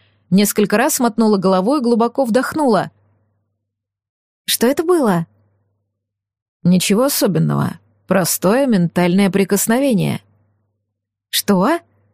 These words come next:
Я откровенно опешила. "Ты что, читал мои мысли?" Эз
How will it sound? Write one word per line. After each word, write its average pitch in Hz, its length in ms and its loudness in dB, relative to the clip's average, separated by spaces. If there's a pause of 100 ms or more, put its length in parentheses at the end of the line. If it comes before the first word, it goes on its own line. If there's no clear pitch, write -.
(360)
Я 220 220 2
откровенно 247 720 0
опешила. 208 640 0 (640)
"Ты 185 100 0
что, 285 240 -2
читал 247 340 -2
мои 240 220 2
мысли?" 262 500 0 (1080)
Эз 294 300 0